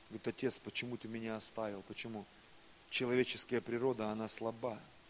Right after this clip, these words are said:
без присутствия истины. Без присутствия истины. И Иов, он в какой-то момент тоже начал сдаваться.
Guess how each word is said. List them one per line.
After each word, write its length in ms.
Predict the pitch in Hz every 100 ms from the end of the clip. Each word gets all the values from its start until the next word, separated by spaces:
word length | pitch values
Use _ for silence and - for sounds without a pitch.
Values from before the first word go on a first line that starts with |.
| - - - - - - - -
без 260 | 107 120
присутствия 640 | - 120 110 117 - 113 110
истины. 360 | 139 127 - 101 - - - - - - - - - - - - - - - - - - - -
Без 240 | 113 135
присутствия 560 | - 127 - 123 - 123
истины. 340 | 120 - - - - - - - - - - - -
И 200 | 139 135
Иов, 320 | 131 143 139 135
он 100 | 120
в 60 |
какой-то 340 | - 113 131 123
момент 340 | 123 135 113
тоже 240 | 139 117
начал 320 | 113 117 - 113
сдаваться. 540 | 107 117 127 123 -